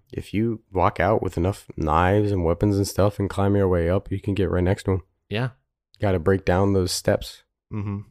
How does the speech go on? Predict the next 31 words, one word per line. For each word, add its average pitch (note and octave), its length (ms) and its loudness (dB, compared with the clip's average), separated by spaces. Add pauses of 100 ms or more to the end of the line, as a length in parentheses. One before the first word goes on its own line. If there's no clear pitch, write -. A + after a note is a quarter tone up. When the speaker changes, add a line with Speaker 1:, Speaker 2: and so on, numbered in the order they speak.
(140)
Speaker 1:
Get A2+ 140 0
close A2 260 0
to G2+ 60 -4
the F#2+ 80 0
man. F2+ 260 -2 (400)
Speaker 2:
Yeah. G#2+ 340 -6 (360)
Most C3+ 500 4
rich C#3+ 360 2
people, G#2+ 540 -6
surprisingly, A2 840 -2
a A2+ 80 -8
lot G#2+ 260 -2
of C3 140 -6
their A2+ 200 -2
security A2+ 600 -4
is F#2+ 120 -4
just - 200 -6
security G2+ 400 -4
theater. A2 340 -6
So G#2+ 140 -8
it's G#2 140 -10
not E3 280 -2
that E3 180 0
hard F#3 280 2
to A#2 60 -8
break A#2 320 -2
into A#2+ 160 0
one A2+ 140 -2
of G2+ 60 -4
their G2 160 -4
homes. A#2+ 540 -6